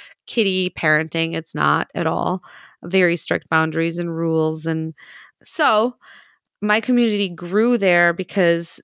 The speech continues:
people felt like they could relate to me because I was trying to unlearn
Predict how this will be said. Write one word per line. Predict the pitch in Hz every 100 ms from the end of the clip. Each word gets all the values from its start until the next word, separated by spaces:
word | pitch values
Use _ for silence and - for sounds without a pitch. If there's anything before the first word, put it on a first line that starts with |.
| _
people | - 220 220 208
felt | - 180 -
like | 180 180
they | 175
could | 196 160
relate | 175 165 170 190 -
to | - 202
me | 190 180 180
because | 175 - 170 - -
I | 175 175 185
was | 185 175 165 165 165 - -
trying | - 196 196
to | - -
unlearn | 175 180 170 165 160 160 165